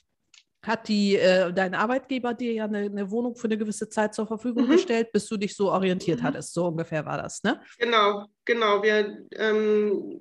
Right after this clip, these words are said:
Speaker 2: man kann hier als Europäer oder generell überwiegend, ähm, die Wohnung möbliert, ähm, mieten. Das heißt also, das, das Nötigste ist da drin.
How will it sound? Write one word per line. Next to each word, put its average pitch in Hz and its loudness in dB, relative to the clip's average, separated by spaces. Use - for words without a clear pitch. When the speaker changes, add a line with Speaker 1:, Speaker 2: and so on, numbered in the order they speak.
Speaker 2:
man 220 -2
kann 269 -4
hier 269 -2
als 214 -2
Europäer 214 -4
oder 180 0
generell 185 -2
überwiegend, 208 -2
ähm, 196 2
die 185 -6
Wohnung 190 4
möbliert, 180 -2
ähm, 165 2
mieten. 175 0
Das 180 -4
heißt 202 4
also, 196 2
das, 190 0
das 196 0
Nötigste 214 0
ist 196 0
da 185 -2
drin. 240 2